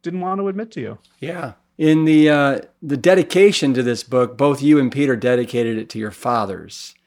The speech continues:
Speaker 1: Yeah.
Speaker 2: And, and, um, in your dedication, you said, "Dad, you showed me how to be a warrior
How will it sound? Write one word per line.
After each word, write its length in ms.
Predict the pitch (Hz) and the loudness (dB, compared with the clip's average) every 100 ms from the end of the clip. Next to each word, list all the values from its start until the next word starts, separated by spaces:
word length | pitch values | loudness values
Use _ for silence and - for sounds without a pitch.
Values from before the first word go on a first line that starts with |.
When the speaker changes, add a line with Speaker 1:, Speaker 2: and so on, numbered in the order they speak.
| _ _ _ _ - | _ _ _ _ -10
Speaker 1:
Yeah. 260 | 156 123 113 | -6 -4 -2
Speaker 2:
And, 400 | 135 131 127 127 | 0 0 0 -4
and, 460 | 143 135 131 127 123 | -4 0 0 0 2
um, 440 | 127 120 120 104 - _ _ _ _ - 247 - | 2 0 -2 -6 -14 _ _ _ _ -20 -20 -10
in 160 | 131 127 | -6 0
your 140 | 135 | 2
dedication, 600 | 135 135 127 127 120 - 120 | 4 2 2 0 -2 -2 -6
you 120 | 113 | -4
said, 420 | - 123 104 98 | -4 -4 -4 -4
"Dad, 500 | 123 123 123 165 170 _ _ _ _ _ _ _ | -2 0 0 -2 -4 _ _ _ _ _ _ _
you 120 | 127 | -8
showed 300 | 117 156 147 | -2 2 4
me 100 | 143 | 4
how 180 | 127 135 | 2 2
to 80 | 131 | 0
be 140 | 127 | 2
a 60 | 127 | 2
warrior 720 | 117 117 117 113 101 95 | 0 0 2 2 -2 -8